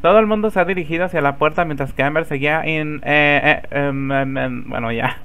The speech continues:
<laughs> Mientras que Amber seguía, mm, toda, toda, ¿cómo, cómo lo digo en español mexicano? Em, enojada y ya, toda, toda hecha caca <laughs> debido al papel que le habían dado.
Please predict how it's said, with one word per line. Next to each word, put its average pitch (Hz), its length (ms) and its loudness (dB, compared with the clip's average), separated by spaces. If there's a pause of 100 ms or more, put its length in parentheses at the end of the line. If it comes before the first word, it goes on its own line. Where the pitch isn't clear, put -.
(200)
<laughs> - 240 -12
Mientras 151 560 0
que 175 80 4
Amber 190 180 0
seguía, 156 720 4
mm, 135 380 -4 (420)
toda, 233 500 4 (180)
toda, 190 320 0 (1000)
¿cómo, 180 360 2
cómo 196 160 2
lo 143 100 4
digo 156 160 4
en 143 80 2
español 139 360 2
mexicano? 143 720 0
Em, 127 260 -6
enojada 156 680 4
y 127 80 -2
ya, 131 220 0
toda, 139 420 -4 (760)
toda 147 340 4
hecha 156 260 0
caca 127 420 -2 (240)
<laughs> - 280 -12
debido 143 440 6
al 139 240 8
papel 135 340 2
que 151 120 0
le 135 100 6
habían 131 320 2
dado. 120 320 2